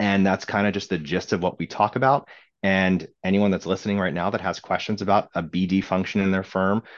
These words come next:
or just how to develop their own brand and what's worked for me, what hasn't, 'cause it might not work for someone else, all those kind of things,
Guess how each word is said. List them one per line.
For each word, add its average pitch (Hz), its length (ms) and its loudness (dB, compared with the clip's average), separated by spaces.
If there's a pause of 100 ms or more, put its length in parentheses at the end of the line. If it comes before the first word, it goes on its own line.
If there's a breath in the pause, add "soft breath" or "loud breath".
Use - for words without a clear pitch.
(120)
or 90 200 0
just 98 160 -2
how - 160 0
to 92 60 2
develop 98 440 0
their 104 200 4
own 101 180 4
brand 95 340 0
and 82 140 -4
what's 90 220 -2
worked 90 240 -2
for - 100 -4
me, 87 220 2
what 85 260 0
hasn't, 95 480 0 (180)
'cause 95 120 -4
it 87 80 0
might 80 180 -2
not 98 260 0
work 107 200 -2
for 110 100 -4
someone 110 300 0
else, 113 160 -2
all 131 140 4
those 135 120 0
kind 131 120 -4
of 139 60 -8
things, 135 200 -12